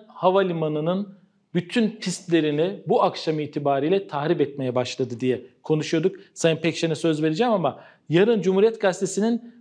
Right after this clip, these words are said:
manşetinde de bu haber ve detayları var. Onu aktaralım. Hatta Cumhuriyet'in manşetinden bir bölümü okuyarak söyleyeyim.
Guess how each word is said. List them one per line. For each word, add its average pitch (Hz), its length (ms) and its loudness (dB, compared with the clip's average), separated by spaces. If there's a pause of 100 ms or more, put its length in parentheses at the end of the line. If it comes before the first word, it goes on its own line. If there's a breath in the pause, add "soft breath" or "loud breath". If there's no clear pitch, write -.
manşetinde 196 880 2
de 233 340 0 (140)
bu 208 140 6
haber 208 400 4
ve 214 120 4
detayları 175 580 2
var. 185 140 4
Onu 160 400 0 (180)
aktaralım. 151 600 2 (260 loud breath)
Hatta 233 340 4
Cumhuriyet'in 202 440 2
manşetinden 185 640 2
bir 170 100 0
bölümü 160 260 2
okuyarak 139 460 2
söyleyeyim. 160 400 0